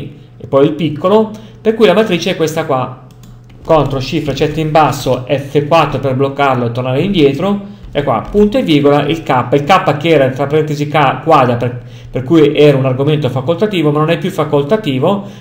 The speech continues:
perché il piccolo ha bisogno del K, cioè il chiesimo vuol dire il secondo, piuttosto che il terzo, piuttosto che il quarto, dipende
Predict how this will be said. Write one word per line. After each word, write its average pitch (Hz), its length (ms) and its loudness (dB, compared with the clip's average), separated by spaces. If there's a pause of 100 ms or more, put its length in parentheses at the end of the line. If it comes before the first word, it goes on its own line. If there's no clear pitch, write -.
(100)
perché 214 280 2
il 165 280 2
piccolo 196 320 -2
ha 180 40 2
bisogno 151 240 0
del 151 180 2
K, 123 400 -2
cioè 131 400 0
il 127 60 -10
chiesimo 151 640 4
vuol 147 120 2
dire 139 120 4
il 135 60 0
secondo, 156 800 0 (240)
piuttosto 151 600 2
che 147 80 -6
il 135 640 -8
terzo, 151 440 2
piuttosto 147 380 -4
che 156 100 0
il 160 100 -2
quarto, 123 280 -2
dipende 151 720 -2